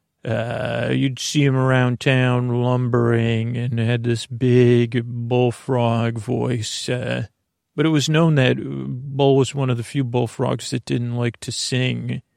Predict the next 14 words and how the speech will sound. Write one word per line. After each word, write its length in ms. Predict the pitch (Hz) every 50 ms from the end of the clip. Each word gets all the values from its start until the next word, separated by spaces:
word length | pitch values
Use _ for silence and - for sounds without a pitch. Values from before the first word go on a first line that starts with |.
| _ _ _ _ _ _ _ _ _ _ _ _
never 280 | - 139 131 135 143 120
played 480 | - - 135 131 127 135 127 131 127
any 200 | 123 123 127 127
music, 840 | 120 120 123 123 123 127 131 123 120 113 - 131 123 123 123 - -
and, 180 | 120 123 120 123
and 500 | 131 127 123 120 123 120 123 127 131 135
never 280 | 135 131 127 131 123
came 360 | - - - 135 131 127 127 120
to 100 | - 123
any 320 | 127 127 127 127 123 123
of 80 | 120 113
the 100 | 123 123
concerts, 840 | - - - 127 123 120 117 - - 131 123 113 - - - -
uh, 360 | - 120 123 117 120 120 123